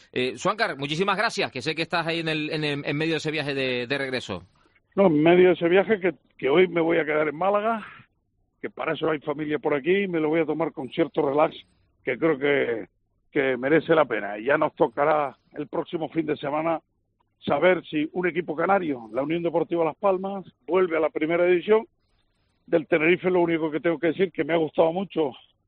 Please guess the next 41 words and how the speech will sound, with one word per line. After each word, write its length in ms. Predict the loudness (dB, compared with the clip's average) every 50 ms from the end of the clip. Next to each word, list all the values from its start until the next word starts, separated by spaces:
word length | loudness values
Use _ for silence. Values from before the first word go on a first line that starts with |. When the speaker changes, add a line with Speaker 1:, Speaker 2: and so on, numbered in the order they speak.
| _ _ _ _ _ _ 2
Speaker 2:
cómo 240 | 4 4 4 4 0
se 100 | 2 2
han 240 | 0 0 0 -2 2
despedido 600 | 2 2 4 4 4 4 6 6 6 6 6 4
de 160 | 4 2 2
Carlos 360 | 0 0 -2 0 0 -2 -2 0
Ruiz 280 | 2 2 2 0 -2 -4
y 120 | -4 -2
de 180 | 0 0 0 0
Luis 180 | -2 -4 -6 -6
Miguel 260 | -6 -2 0 0 2 4
Rames, 300 | 4 4 4 2 -2 -8 _ _ _ _ _ _ _ _ 0
pero 160 | 2 2 4
ya 160 | 4 4 4 4
me 80 | 2
gustará 340 | -4 -4 -2 -2 0 0 0
mucho 300 | -2 -6 -8 -4 -2 0
más 240 | 0 0 0 0 -4 _ _ _ _ _ _ _ _ _ _ _
que 80 | -2 -2
aparte 400 | 2 2 2 2 2 0 -4 -4
de 140 | -2 -4
estos 440 | -4 -2 -2 0 0 0 0 -2 -4 -8 -16 _ _ _ _ _ _ _
temas 360 | -6 -4 -2 0 0 0 0 -2
lúdicos 480 | -4 -6 -8 -8 -8 -8 -6 -6 -2
festivos, 540 | -2 -2 -2 0 0 0 2 2 0 -2 -2 -10 _ _ _ _ _ _ _ -20 -12 -8
nos 120 | -6 -6 -4
pongamos 460 | -4 -4 0 0 0 0 -2 -4 -2
en 120 | -2 -2
la 80 | -2 -2
tarea 320 | 0 0 0 2 0 0
de 100 | 0 -4
por 260 | -4 -4 -4 -4 -4 -2
fin 300 | -2 -2 -2 -4 -12 -20 _ _ _ _ _ _ -10
hacer 320 | -10 -6 -2 0 0 0
un 120 | 0 -2 -4
equipo 300 | -4 -4 -4 -4 -4 -6
capaz 280 | -4 -4 -2 -2 0 0
de 80 | -2
competir 460 | -2 -2 -2 0 0 2 4 2 2 4
para 180 | 2 2 2
estar 320 | 2 0 0 0 0 0